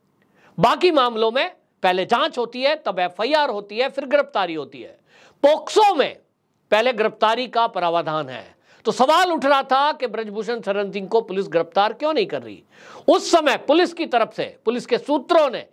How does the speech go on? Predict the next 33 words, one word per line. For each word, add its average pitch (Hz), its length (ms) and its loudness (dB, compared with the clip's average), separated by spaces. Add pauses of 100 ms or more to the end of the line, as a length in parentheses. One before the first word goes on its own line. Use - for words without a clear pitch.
(140)
यह 170 60 -10
जवाब 226 320 0
दिया 240 240 -4
था, 302 360 -4 (440)
क्योंकि 349 600 2
इस 269 140 -8
मामले 269 460 -2
में 311 260 -2
पहले 247 400 0
ही 330 120 -4
दिन 220 240 -12
से 285 320 2 (500)
पुलिस 349 340 2
को 302 340 4
वो 269 160 -2
एविडेंस 254 580 -2
बताए 196 440 0
गए 269 240 -2
हैं, 254 280 -6
दिखाए 233 420 -2
गए 240 180 -6
हैं 226 200 -8
जांच 208 220 -4 (120)
टीम 180 200 -8
को 277 440 2 (600)
कि 220 60 4
ये 226 360 4
मामला 226 480 -2
झूठा 156 480 -4
है, 208 280 0 (380)
आरोप 214 480 0
झूठे 170 380 -2
हैं, 320 380 0